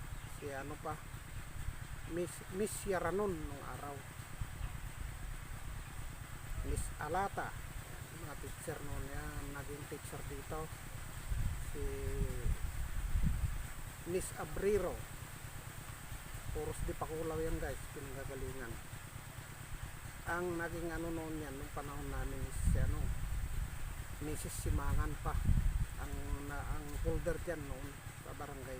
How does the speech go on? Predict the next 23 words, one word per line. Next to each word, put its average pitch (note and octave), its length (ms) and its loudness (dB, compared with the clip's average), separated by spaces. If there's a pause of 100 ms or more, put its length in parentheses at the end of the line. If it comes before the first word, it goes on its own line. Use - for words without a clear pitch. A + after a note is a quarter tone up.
(100)
na C3 40 -6 (120)
yan. C3+ 60 -6 (640)
Kasi G#3 240 2
ang G#3 80 0 (240)
unang G#3 640 2 (240)
pangalan F#3+ 400 0
naman E3 160 -2
yan, D3 320 -6
guys, - 200 -6 (120)
ay C#3 120 -4 (2250)
Salay C#3+ 320 0
Elementary C3+ 560 -4 (160)
School. D#3+ 240 0 (560)
Pero F#3 160 -2
ang F#3+ 160 2
napagtanto F#3+ 640 0
nila F3 240 2 (480)
na F3 120 0 (840)
siguro G3 400 0
na-discuss E3 640 -2
nila, F3+ 240 0 (2500)
pinalitan E3+ 480 4
nila D#3 240 4